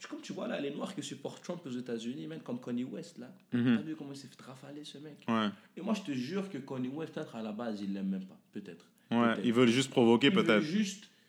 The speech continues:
Speaker 1: montrer que, yo, check, j'ai le droit d'avoir une opinion différente des autres Noirs,
Speaker 2: Ouais.
Speaker 1: sans pour autant me faire traiter de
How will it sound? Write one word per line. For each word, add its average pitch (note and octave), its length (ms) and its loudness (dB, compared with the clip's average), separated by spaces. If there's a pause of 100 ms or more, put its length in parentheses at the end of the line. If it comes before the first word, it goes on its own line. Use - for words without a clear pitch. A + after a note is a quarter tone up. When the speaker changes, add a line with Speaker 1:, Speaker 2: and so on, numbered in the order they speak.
(540)
Speaker 1:
montrer D3+ 540 -2
que, F3+ 100 -8
yo, F3 120 2
check, F#3+ 280 -4
j'ai A#2+ 200 -4
le C#3+ 120 -2
droit C3+ 280 -2
d'avoir A#2 340 -2
une A2 80 0
opinion A2+ 400 0
différente A2+ 460 -2
des G#2 180 -4
autres G2+ 160 -8
Noirs, A2+ 320 -4
Speaker 2:
Ouais. G#2+ 280 4
Speaker 1:
sans B2 240 -2
pour A2 200 -4
autant G#2+ 240 -2
me G#2 120 0
faire F#2+ 240 -6
traiter G2+ 300 -8
de G2+ 140 -8